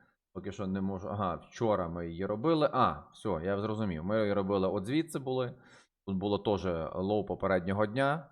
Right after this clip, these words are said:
Дивіться. Кажу, просто видно покажу сьогоднішній. Ось тут.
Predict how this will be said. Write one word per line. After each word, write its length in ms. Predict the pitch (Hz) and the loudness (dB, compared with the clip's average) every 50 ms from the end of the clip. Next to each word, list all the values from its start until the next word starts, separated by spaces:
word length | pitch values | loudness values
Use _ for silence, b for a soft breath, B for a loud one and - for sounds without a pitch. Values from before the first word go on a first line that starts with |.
| _ _ - | _ _ -14
Дивіться. 520 | - 82 87 87 85 80 - - - - _ _ _ _ _ _ _ _ _ _ _ _ _ _ _ _ _ _ _ _ _ _ _ _ _ _ _ | -10 -6 -4 -4 -4 -6 -10 -16 -20 -20 _ _ _ _ _ _ _ _ _ _ _ _ _ _ _ _ _ _ _ _ _ _ _ _ _ _ _
Кажу, 260 | 110 110 101 95 82 | -12 -12 -10 -12 -12
просто 240 | - 95 92 - 95 | -12 -10 -8 -8 -6
видно 200 | 90 95 104 98 | -4 -4 -4 -4
покажу 280 | - - 92 95 90 | -4 -4 -4 -4 -4
сьогоднішній. 500 | - - 113 113 110 95 - - 85 80 - _ _ _ | -4 -6 -6 -6 -6 -6 -10 -12 -16 -18 -20 _ _ _
Ось 180 | 87 - - - | -16 -16 -12 -12
тут. 200 | - 117 - | -10 -10 -10